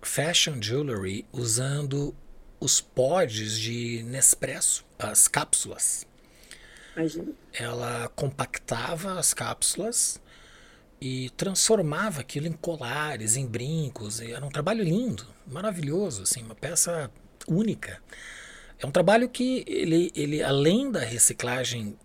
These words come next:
Speaker 1: e da, e da vida útil maior que se dá ao produto, se torna uma peça de arte exclusiva, porque nenhuma é igual à outra,
Speaker 2: É.
Speaker 1: né?
Speaker 2: É verdade. Tu fica, cada peça é única. Isso ainda é muito especial, porque tem um significado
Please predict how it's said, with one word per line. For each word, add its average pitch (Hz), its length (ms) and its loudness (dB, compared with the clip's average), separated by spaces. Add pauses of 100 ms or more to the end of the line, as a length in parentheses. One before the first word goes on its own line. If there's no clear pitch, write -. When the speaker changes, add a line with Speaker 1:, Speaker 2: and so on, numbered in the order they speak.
(260)
Speaker 1:
e 113 120 -2
da, 123 400 2
e 113 120 -6
da 110 100 2
vida 131 240 0
útil 131 260 -2
maior 117 300 0
que - 140 -10
se - 180 2
dá 107 120 -4
ao 110 100 -4
produto, 110 580 -4
se - 80 0
torna 180 180 0
uma 190 60 -2
peça 196 300 2
de 214 160 2
arte 254 360 0
exclusiva, 139 640 -2
porque - 200 -10
nenhuma 170 280 -2
é - 20 6
igual 131 200 4
à 110 60 0
outra, 180 320 0
Speaker 2:
É. - 40 -10
Speaker 1:
né? - 160 -14 (1000)
Speaker 2:
É 151 120 6
verdade. 214 480 0 (100)
Tu - 80 -14
fica, 202 240 8 (280)
cada 208 260 6
peça 208 400 0
é 247 60 0
única. 262 540 -4
Isso 170 280 -4
ainda 202 200 -4
é 233 40 -12
muito 220 640 -6
especial, 147 640 -6
porque 139 280 -12
tem 165 200 -4
um 196 80 -8
significado 196 960 -2